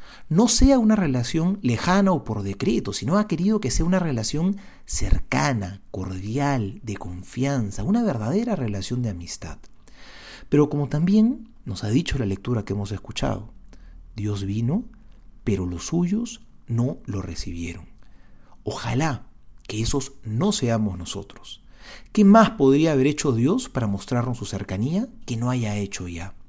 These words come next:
Recibamos a Jesús en el corazón. Él ha venido a quedarse y a habitar entre nosotros.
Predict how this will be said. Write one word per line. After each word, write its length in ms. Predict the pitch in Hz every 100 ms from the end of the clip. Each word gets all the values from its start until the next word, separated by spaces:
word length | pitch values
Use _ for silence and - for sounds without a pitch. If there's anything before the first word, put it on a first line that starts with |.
| - - - - - - -
Recibamos 640 | - 120 120 139 165 165
a 60 | 123
Jesús 280 | 110 113 104
en 100 | 98
el 80 | 95
corazón. 380 | 95 87 95 92 - - - - - - - -
Él 260 | 143 147
ha 120 | 135 139
venido 340 | 120 120 123
a 80 | 113
quedarse 640 | 98 107 156 170 - 226 - - - - -
y 120 | 101
a 40 | 90
habitar 540 | 90 - 113 110 - -
entre 280 | 98 90 85
nosotros. 640 | - - - - - -